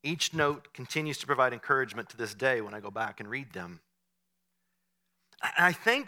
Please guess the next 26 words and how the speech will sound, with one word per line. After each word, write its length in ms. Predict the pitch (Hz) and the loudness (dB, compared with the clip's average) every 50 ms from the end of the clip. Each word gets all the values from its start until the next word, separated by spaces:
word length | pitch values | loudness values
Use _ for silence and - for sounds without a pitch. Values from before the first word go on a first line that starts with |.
| - _ - | -8 _ 0
that's 360 | 165 175 202 214 - - 277 - | 4 6 6 6 4 2 2 2
at 140 | 190 170 185 | 4 4 4
least 400 | 185 165 202 226 226 - - - | 4 2 2 0 0 -2 2 4
in 180 | 196 180 160 | 4 4 4
part 720 | - - - - 180 175 175 175 151 139 143 - - - - - _ - - | 0 -4 -4 0 2 4 4 4 4 2 0 -2 -6 -12 -16 -16 _ -18 -8
why 240 | - 151 - 185 196 | 4 6 8 8 8
we're 180 | 170 190 208 185 | 6 4 4 4
so 280 | - - 220 190 170 | 4 6 6 6 6
drawn 960 | 165 127 131 139 156 156 165 175 180 175 156 151 147 143 139 139 143 147 127 - _ _ _ _ _ _ _ _ - | 4 2 4 6 8 8 8 8 8 8 8 8 6 4 0 -2 -6 -8 -8 -12 _ _ _ _ _ _ _ _ 2
to 100 | 139 190 | 4 6
the 80 | 170 175 | 6 6
book 220 | 143 180 170 - | 4 2 2 0
of 80 | 175 - | -2 -4
Philippians, 800 | - - 165 170 170 - - 131 101 101 98 95 98 95 - - | 0 2 4 4 4 2 -2 -6 -4 -4 -4 -4 -6 -10 -10 -2
and, 160 | - 156 175 190 | 0 0 4 4
and, 200 | 208 196 202 202 | 4 4 6 4
and 120 | 190 185 | 4 6
maybe 240 | 185 208 233 240 262 | 6 4 4 4 2
without 320 | 269 240 233 220 220 214 | 6 10 10 10 10 8
even 280 | 214 202 196 185 170 160 | 6 2 0 0 2 4
knowing 400 | 151 147 151 151 147 120 104 87 | 4 4 6 4 0 -2 -4 -6
it, 1000 | 85 - - - _ _ - - _ _ _ _ _ _ - - - - - | -10 -14 -16 -18 _ _ -20 -20 _ _ _ _ _ _ -20 -16 -16 -8 0
be-, 160 | - 233 233 190 | 2 2 4 4
because 320 | 208 208 - 240 220 226 | 4 6 6 6 6 6
it's 160 | 254 - - | 4 2 2
essentially 800 | 220 - - - - 247 269 277 - - 175 185 175 165 165 165 | 2 2 2 6 8 8 8 8 4 0 2 4 4 4 4 2